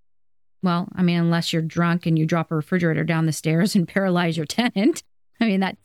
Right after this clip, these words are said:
scenario does change things a bit. Additionally, personal insurance policies contain exclusions that may leave a rental property owner unprotected and exposed to significant risk.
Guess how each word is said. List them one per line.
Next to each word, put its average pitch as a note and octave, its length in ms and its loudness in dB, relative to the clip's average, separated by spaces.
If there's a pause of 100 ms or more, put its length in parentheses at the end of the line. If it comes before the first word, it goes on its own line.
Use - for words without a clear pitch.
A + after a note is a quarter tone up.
scenario F#3 360 0
does G3 280 0
change A#3 380 -2
things E3+ 260 0
a - 40 -2
bit. G3+ 300 0 (920)
Additionally, F#3+ 720 0 (400)
personal G#3+ 460 0
insurance G#3+ 440 2
policies F3 560 -2
contain F3+ 440 0
exclusions F3+ 720 0
that - 180 -2
may G3+ 260 2
leave G#3 220 0
a F#3 60 2
rental F#3 320 0
property F3+ 500 -2
owner E3+ 340 0
unprotected E3+ 840 -2
and F#3 140 2
exposed E3 560 -2
to G3 100 -6
significant E3+ 680 -4
risk. - 480 -4